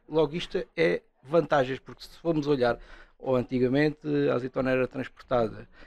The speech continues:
em sacos, estava montes de tempo a ser elaborada, e isso tudo faz com que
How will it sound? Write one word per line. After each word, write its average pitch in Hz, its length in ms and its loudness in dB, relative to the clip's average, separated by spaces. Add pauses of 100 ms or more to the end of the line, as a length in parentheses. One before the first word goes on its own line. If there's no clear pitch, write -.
(180)
em 131 120 0
sacos, 135 540 2
estava 135 240 -2
montes 127 260 -4
de - 60 -20
tempo 120 220 -6
a - 20 -12
ser - 120 -10
elaborada, 120 500 0
e 135 60 -2
isso - 140 -12
tudo 160 200 -14
faz 151 260 -6
com 156 220 -4
que 170 340 -2